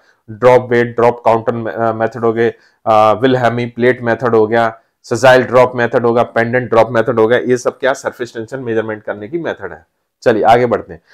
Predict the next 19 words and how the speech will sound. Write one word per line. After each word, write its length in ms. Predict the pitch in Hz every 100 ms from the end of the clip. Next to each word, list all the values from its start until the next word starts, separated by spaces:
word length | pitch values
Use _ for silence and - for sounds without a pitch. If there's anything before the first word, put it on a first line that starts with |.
| _ 120
Downward 460 | 131 151 180 180 -
creaming 300 | 156 160 160
generally 400 | 135 139 151 135
result 220 | 131 131
in 140 | 147 127
which 180 | 135 -
type 240 | 127 131
of 60 | 120
emulsion? 340 | 113 101 - 85 _ _ _ _ _ -
डब्ल्यूओ, 600 | 104 120 135 143 156 -
ओडब्ल्यू, 500 | 123 127 127 135 151 120
both 260 | 131 135
A 200 | 120 123
and 120 | 123
B, 100 | 151
none 220 | 139 120 120
of 80 |
the 160 | 110 107
above। 420 | 78 82 _ -